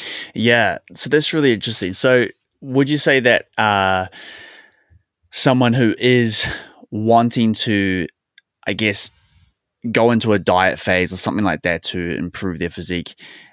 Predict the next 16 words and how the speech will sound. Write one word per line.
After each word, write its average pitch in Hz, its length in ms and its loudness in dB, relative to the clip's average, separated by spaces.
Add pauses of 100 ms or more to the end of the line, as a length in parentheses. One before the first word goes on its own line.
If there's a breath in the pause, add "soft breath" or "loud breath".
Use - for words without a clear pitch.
(120)
that 101 420 0
is 95 480 0 (180)
in, 101 300 -2 (800)
in 139 100 2
and 131 100 6
of 110 100 2
itself 98 540 0 (440)
showing 98 320 2
that - 100 -2
they 95 140 0
do 95 140 -4
have 92 140 -2
a 92 60 0
negative 90 380 -2
body 82 220 -4
image? - 460 -10